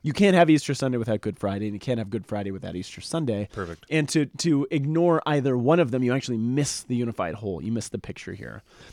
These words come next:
Speaker 1: And that's why I wanna talk about the verse that's been skipped this
Speaker 2: O-,
Speaker 1: week.
Speaker 2: okay, talk
Speaker 1: 'Cause
Speaker 2: to
Speaker 1: it's
Speaker 2: me.
Speaker 1: the bad news part, which it, it, it's actually fascinating to me. So I'm gonna read it from my Bible just so we get the, the whole.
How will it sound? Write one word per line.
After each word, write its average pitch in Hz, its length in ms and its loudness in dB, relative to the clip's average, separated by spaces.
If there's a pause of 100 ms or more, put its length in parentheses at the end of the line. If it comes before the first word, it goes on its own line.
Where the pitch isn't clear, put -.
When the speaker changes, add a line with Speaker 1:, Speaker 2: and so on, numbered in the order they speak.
(160)
Speaker 1:
And 165 180 4
that's 202 280 4
why 151 240 6
I 127 220 2
wanna 185 240 2
talk 117 260 2
about 104 420 0
the 147 120 0
verse 120 280 0
that's - 160 -6
been 113 160 -4
skipped - 540 -2 (120)
this 135 240 4
Speaker 2:
O-, 117 40 0
Speaker 1:
week. - 260 -4
Speaker 2:
okay, 127 300 0
talk 127 180 4
Speaker 1:
'Cause 160 120 6
Speaker 2:
to 180 40 10
Speaker 1:
it's 180 160 4
Speaker 2:
me. 151 40 2
Speaker 1:
the 156 60 6
bad 165 340 6
news 85 260 -4
part, - 320 -6 (640)
which 156 300 8
it, - 200 4
it, 185 200 0
it's 180 180 4
actually 202 320 4
fascinating 147 560 2
to 104 80 -8
me. 95 100 -4
So 165 240 6 (400)
I'm 165 80 4
gonna 247 140 6
read 220 200 6
it 190 100 -2
from 175 120 4
my 151 220 4
Bible 117 460 2
just 113 200 -6
so 143 80 0
we 135 100 2
get 131 200 -2
the, 117 200 0
the 117 140 -2
whole. 110 360 2